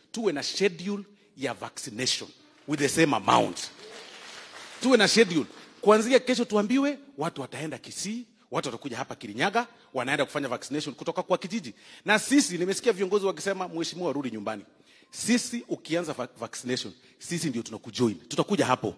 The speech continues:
na tutafanya mobilization, tutaleta watu pamoja, tukujoin so that we look forward for this country.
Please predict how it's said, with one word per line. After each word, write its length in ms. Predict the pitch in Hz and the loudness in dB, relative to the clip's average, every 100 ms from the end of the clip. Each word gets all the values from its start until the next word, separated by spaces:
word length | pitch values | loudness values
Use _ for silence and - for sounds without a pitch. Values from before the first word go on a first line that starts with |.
| _ - - | _ -18 -2
na 100 | 151 | 0
tutafanya 400 | 156 139 180 156 | 2 6 6 6
mobilization, 800 | 127 120 113 104 185 247 269 277 - - | 4 2 0 8 8 8 4 0 -6 -16
tutaleta 340 | - 147 175 | -2 2 6
watu 200 | 143 147 | 8 8
pamoja, 540 | 139 113 143 233 226 226 - - | 6 6 10 10 10 6 2 -4
tukujoin 840 | 185 - 170 143 170 214 220 127 101 - - | -4 -2 -8 -2 10 12 12 8 -4 -14 -14
so 120 | - 247 | -2 2
that 200 | 196 156 | 2 0
we 80 | |
look 420 | 160 139 156 196 - - - - | -6 -6 -6 -6 -6 -16 -18 0
forward 300 | 180 156 156 | 4 4 2
for 180 | - 117 | -2 -4
this 200 | 139 - | -4 0
country. 360 | 117 113 98 | -2 -2 -10